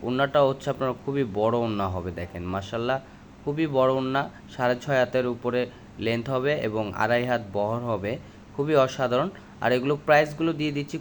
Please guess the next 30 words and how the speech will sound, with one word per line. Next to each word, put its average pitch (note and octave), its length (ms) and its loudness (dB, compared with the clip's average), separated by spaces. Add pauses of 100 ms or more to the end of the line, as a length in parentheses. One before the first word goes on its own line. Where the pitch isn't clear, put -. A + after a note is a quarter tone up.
খুবই D#3 220 -4
রিজনেবল B2+ 540 0 (100)
প্রাইসে, G#2+ 360 0 (300)
গরমে C3+ 460 2
ধামাকা A#2+ 520 2
অফারে A2 320 0
দিয়ে G2 200 -4
দিচ্ছি। G2 360 -6 (320)
এটা A#2 160 0
হচ্ছে C#3+ 220 2
আরেকটা C3+ 460 2
প্রিন্ট A2+ 360 -2
দেখেন, F2+ 300 -6 (840)
মাশাআল্লাহ, A#2 480 0 (120)
খুবই E3 280 -2 (100)
চমৎকার C3 460 2
একটা A#2 240 0
প্রিন্ট G#2 320 -6
করা G#2 180 2
থাকবে। A#2+ 400 -4 (400)
এটা, C3 360 0
এটা C3+ 220 0
হচ্ছে D#3 200 -4
ব্লু C#3 280 -4
কালারের D3+ 300 6
ভিতরে D#3+ 360 -2
চারটা C#3 500 2 (380)
প্রিন্ট B2+ 260 2
করা A2+ 220 4
থাকবে। A#2 420 -2